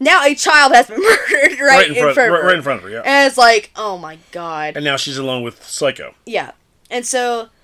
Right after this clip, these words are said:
Speaker 1: Luke is telling this story to her, like, he's sitting next to her, he has his head on her shoulder. She's like, "You were never gonna let me go, were you?" And he's like,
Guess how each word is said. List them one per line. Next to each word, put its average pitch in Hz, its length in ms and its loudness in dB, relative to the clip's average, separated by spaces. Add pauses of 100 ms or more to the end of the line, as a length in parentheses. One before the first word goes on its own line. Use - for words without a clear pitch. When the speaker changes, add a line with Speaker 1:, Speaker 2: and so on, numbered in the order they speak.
(500)
Speaker 1:
Luke 311 380 -8
is 262 140 -8
telling 247 340 -4
this 208 140 -6
story 233 420 -4
to 208 140 -6
her, 208 240 -6
like, 190 180 -6
he's 220 180 -14
sitting - 280 -10
next 196 200 -10
to 202 60 -10
her, 190 120 -8
he 196 120 -8
has 190 120 -4
his 160 100 -16
head 202 200 -12
on 190 180 -12
her 190 120 -14
shoulder. 175 600 -6 (340)
She's 202 260 -18
like, 170 200 -10
"You 196 100 -12
were 180 80 -10
never 151 180 -12
gonna 151 140 -14
let 143 140 -10
me 151 100 -14
go, 160 180 -10
were 156 160 -10
you?" - 220 -16 (480)
And 202 160 -12
he's 185 200 -12
like, 156 360 -12